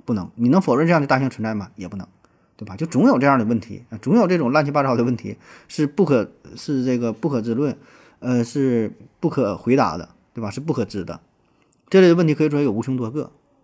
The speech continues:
那其实这类问题呢，也是偏离了不可知论的重点啊，因为像什么上帝是否存在呀、外星人是否存在这类的问题啊，咱可以把它看作是受限于人类的，呃，探索的技术，没法检测到宇宙当中所有的星球、所有的空间、所有的位置。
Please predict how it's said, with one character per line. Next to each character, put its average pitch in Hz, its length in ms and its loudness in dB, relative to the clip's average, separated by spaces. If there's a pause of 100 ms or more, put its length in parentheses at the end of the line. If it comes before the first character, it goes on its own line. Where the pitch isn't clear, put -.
(120)
那 147 100 -6
其 190 140 2
实 180 100 0
这 208 140 4
类 165 80 6
问 151 120 0
题 127 120 -2
呢， 117 100 -2
也 95 60 -6
是 117 120 -8
偏 165 300 -2
离 113 140 0
了 120 120 0
不 - 160 -6
可 95 160 -8
知 - 120 -10
论 110 180 -4
的 98 200 -10
重 113 160 -4
点 98 160 -8 (720)
啊， 120 80 -6
因 165 120 2
为 170 100 2
像 175 120 2
什 143 80 2
么 151 80 0
上 165 200 0
帝 160 100 0
是 151 60 -4
否 135 160 -4
存 110 180 -6
在 131 200 -2
呀、 113 160 -2
外 139 120 0
星 135 100 -4
人 127 60 -4
是 143 100 -2
否 113 120 -2
存 104 180 -6
在 127 120 -2
这 123 100 -4
类 110 120 -4
的 101 80 -6
问 110 140 -6
题 90 220 -12 (440)
啊， 117 120 -6
咱 135 120 -2
可 180 160 0
以 120 160 2
把 104 260 -8
它 110 100 -2
看 139 180 -2
作 117 100 -2
是 110 120 -4
受 139 200 -2
限 113 160 -4
于 104 120 -4
人 104 180 -6
类 120 120 -4
的， 98 160 -6 (360)
呃， 104 140 -14
探 - 220 -4
索 120 140 -10
的 101 160 -12 (100)
技 127 180 -2
术， 95 200 -12 (320)
没 151 140 0
法 151 140 2
检 - 200 -4
测 117 120 -6
到 117 220 -2
宇 107 140 -8
宙 123 120 -4
当 117 160 -2
中 107 100 -4
所 127 160 -2
有 120 100 0
的 107 80 -4
星 107 160 -8
球、 101 120 -6
所 120 140 -6
有 113 80 -4
的 101 80 -6
空 104 200 -10
间、 95 140 -8
所 123 140 -6
有 110 60 -4
的 95 100 -6
位 117 160 -2
置。 90 140 -12